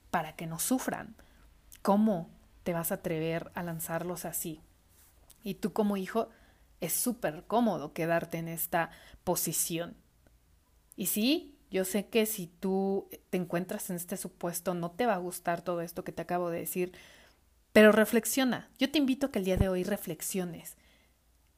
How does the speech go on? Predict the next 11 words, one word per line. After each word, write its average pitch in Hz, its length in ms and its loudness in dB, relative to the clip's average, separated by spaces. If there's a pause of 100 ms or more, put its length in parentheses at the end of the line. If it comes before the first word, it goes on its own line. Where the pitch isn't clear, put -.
(100)
¿Qué 254 140 8
tanto 226 580 0
me 247 120 -2
estoy 196 260 -2
retando 202 440 -4
a 196 40 -4
mí 180 120 -6
mismo 175 520 -6 (320)
desde 170 600 -4
el 170 140 -4
estar 180 520 -2